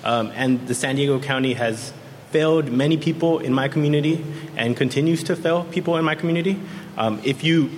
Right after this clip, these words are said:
<clears throat> see the data, you see that one in ten opportunity youth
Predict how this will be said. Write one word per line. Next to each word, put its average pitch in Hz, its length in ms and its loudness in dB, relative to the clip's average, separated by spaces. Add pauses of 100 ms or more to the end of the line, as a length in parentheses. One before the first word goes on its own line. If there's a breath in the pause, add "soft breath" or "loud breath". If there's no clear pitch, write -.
<clears throat> 117 260 0 (720)
see - 200 2
the 170 100 2
data, 131 400 2 (320 loud breath)
you 147 100 2
see 165 200 0
that 127 280 0
one 143 220 2
in 156 100 2
ten 143 300 -2
opportunity 147 580 -2
youth 147 320 0